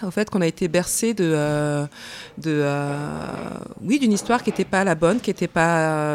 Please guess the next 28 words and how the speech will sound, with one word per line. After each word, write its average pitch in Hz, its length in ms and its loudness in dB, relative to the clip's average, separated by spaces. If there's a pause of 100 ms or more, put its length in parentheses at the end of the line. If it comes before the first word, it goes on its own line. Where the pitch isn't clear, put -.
(120)
euh, 147 440 -4
la 156 140 2
vraie. 160 240 0 (560)
Euh, 143 640 -2 (1000)
mais, 190 400 2
euh, 160 440 2
je 175 220 -4
vous 185 120 0
assure 247 400 2
qu'une 208 320 2
fois 262 240 4
que - 240 -4
vous, 165 760 -2
voilà, 156 240 -2
que - 160 -6
vous, 156 160 -6 (400)
enfin, 165 200 0
que 165 200 -8
vous 156 180 -2
accepterez, 214 800 0
enfin, 165 220 0
de 165 100 0
vous 151 160 -4
décentrer 226 640 -2
un 226 80 2
tout 208 140 -10
petit - 160 -6
peu, 208 240 2